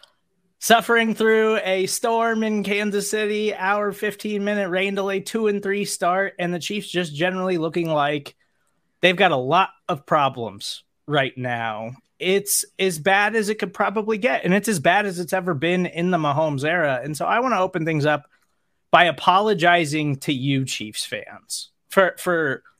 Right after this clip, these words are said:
for myself, because I have been so stuck in the idea, and part of it is how special Patrick Mahomes is,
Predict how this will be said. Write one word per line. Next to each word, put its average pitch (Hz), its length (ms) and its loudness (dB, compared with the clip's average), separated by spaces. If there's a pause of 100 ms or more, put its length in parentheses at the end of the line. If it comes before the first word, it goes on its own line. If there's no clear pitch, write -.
(200)
for 202 120 6
myself, 147 840 -2 (100)
because 156 720 0 (1400)
I 226 500 4
have 170 220 0
been 180 460 0 (440)
so 202 480 2
stuck - 600 -2 (400)
in 165 180 0
the 151 180 2
idea, 139 840 0
and 139 480 -2
part 170 220 0
of 165 160 -2
it 165 160 -4
is 151 320 -4 (200)
how 165 220 0
special 151 480 -4
Patrick 143 340 -6
Mahomes 127 460 -4
is, 110 460 -8